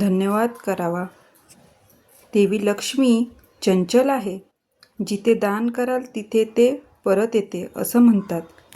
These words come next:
त्यामुळे दान करत राहणे.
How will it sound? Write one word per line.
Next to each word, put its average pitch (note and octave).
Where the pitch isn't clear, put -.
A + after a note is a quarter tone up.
त्यामुळे G3+
दान G3+
करत A3+
राहणे. F#3+